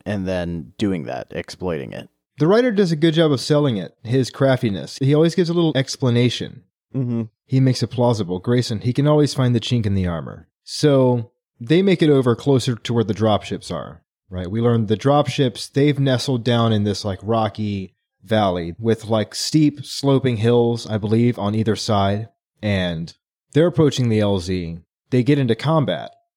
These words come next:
Speaker 2: Grayson engages a Thunderbolt. They're kinda shooting back and forth. Thunderbolt has, like, the Sun Glow Type two heavy laser, which I thought sounded cool.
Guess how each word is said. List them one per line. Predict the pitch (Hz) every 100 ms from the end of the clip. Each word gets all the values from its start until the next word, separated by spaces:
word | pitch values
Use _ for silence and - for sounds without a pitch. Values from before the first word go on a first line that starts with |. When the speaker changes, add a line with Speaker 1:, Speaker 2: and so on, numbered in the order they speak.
| _ 110
Speaker 2:
Grayson | 131 135 143
engages | 131 120 120 110 107 101 90 - - -
a | 110
Thunderbolt. | - 147 147 110 87 71 - _ _ -
They're | 156
kinda | 160 156
shooting | - 151 143
back | 123 123 120
and | 110
forth. | 117 113 110 -
Thunderbolt | 139 135 123 117
has, | 113 110 95
like, | 104 92 92
the | 101
Sun | - 107 107
Glow | 107 104 107 107
Type | - 95 95 -
two | - 104 101 107
heavy | 95 104 98 98
laser, | 92 95 95 110 107 107 _ _ _ _
which | 110 120
I | 107
thought | 120 113
sounded | - 113 110 107
cool. | - 123 120